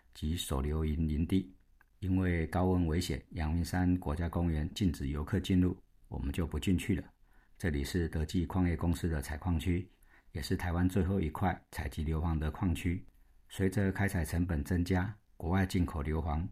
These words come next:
比较便宜，以及开发出从石油提炼硫磺的技术，台湾的硫磺开采事业在一九八零年代结束。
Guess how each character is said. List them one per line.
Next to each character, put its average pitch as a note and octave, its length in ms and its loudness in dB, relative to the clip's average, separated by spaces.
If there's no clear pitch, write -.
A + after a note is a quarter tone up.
比 E2 100 -4
较 F2+ 160 2
便 E2 280 0
宜， F2+ 240 0
以 - 100 -6
及 D#2 200 -2
开 F#2+ 220 -2
发 F2+ 180 0
出 F#2 200 0
从 E2 260 -2
石 D#2 280 -2
油 E2 240 0
提 - 200 -6
炼 F#2 200 4
硫 D#2 180 2
磺 E2 180 0
的 D#2+ 100 0
技 F2+ 200 0
术， E2+ 260 -2
台 F2 160 -6
湾 F#2 180 4
的 E2+ 200 2
硫 D#2 140 0
磺 E2 200 2
开 F#2+ 160 0
采 D2+ 160 -2
事 F2 240 0
业 E2+ 260 0
在 F2+ 180 -6
一 E2 100 -4
九 D#2+ 180 -2
八 E2+ 160 0
零 D#2+ 140 2
年 D2+ 180 2
代 E2+ 200 0
结 - 220 -4
束。 - 280 -4